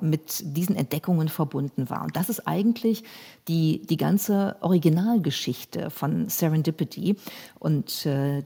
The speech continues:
diese Geschichte hat der, hat der englische Historiker Horace Walpole aufgegriffen, schon im achtzehnten Jahrhundert, also, äh, siebzehnhundert, äh, und ein paar, äh, zerquetschte, und hat in einem Brief an einen Freund von diesem Märchen berichtet. Und seitdem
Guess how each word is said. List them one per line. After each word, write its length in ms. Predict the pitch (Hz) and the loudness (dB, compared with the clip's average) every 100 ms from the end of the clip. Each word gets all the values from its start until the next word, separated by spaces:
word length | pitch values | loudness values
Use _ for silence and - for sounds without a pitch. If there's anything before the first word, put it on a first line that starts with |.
| - | 0
diese 180 | 240 | 0
Geschichte 380 | 254 - 269 233 | 0 -4 -4 -2
hat 140 | 185 185 | 0 2
der, 180 | 165 | 0
hat 160 | - 170 | 0 -2
der 140 | 151 | 0
englische 340 | 180 240 233 165 | 4 4 2 0
Historiker 680 | 147 - 160 175 190 180 143 | -2 -2 -2 -2 0 0 0
Horace 360 | 156 160 - 139 | 0 0 -2 -2
Walpole 500 | 180 - - 120 - | -2 -4 -6 -6 -4
aufgegriffen, 760 | 160 165 - 135 - - 180 202 | -2 -2 -4 -6 -8 0 2 2
schon 260 | - 147 | 0 -2
im 140 | - - | -2 -4
achtzehnten 380 | - - 190 156 | -6 0 2 4
Jahrhundert, 680 | 143 151 196 135 262 - - | 4 6 6 4 0 -4 -4
also, 480 | 143 143 143 - - - | -2 -2 -4 -4 -4 -4
äh, 80 | 143 | -2
siebzehnhundert, 960 | 156 - 160 151 147 139 139 - - | -4 -2 0 0 0 -2 -4 -8 -4
äh, 380 | 135 127 123 123 - | -2 -2 -2 -4 -2
und 340 | 147 143 - | -4 -4 -6
ein 160 | 143 147 | -6 -6
paar, 500 | - 151 143 139 151 | -4 -2 -2 -4 -6
äh, 200 | 151 - - | -4 -4 -6
zerquetschte, 720 | - 160 - 160 - - 175 294 - - - - | -2 -2 0 -2 -2 -2 -2 -4 -10 -18 -16 -2
und 160 | 170 | 2
hat 140 | 208 214 | 2 2
in 100 | 190 | 0
einem 200 | 170 156 | 0 2
Brief 320 | 156 240 339 | 6 4 4
an 120 | 269 | -2
einen 180 | 196 196 | 0 0
Freund 500 | - 170 185 196 - | 0 0 0 -2 -6
von 180 | - 170 | -2 0
diesem 220 | 165 185 | 2 2
Märchen 320 | 160 170 175 185 | 4 2 2 0
berichtet. 440 | 160 143 - - | 0 -2 -4 -2
Und 140 | 151 151 | 0 2
seitdem 540 | 151 147 151 196 302 | 0 0 2 2 2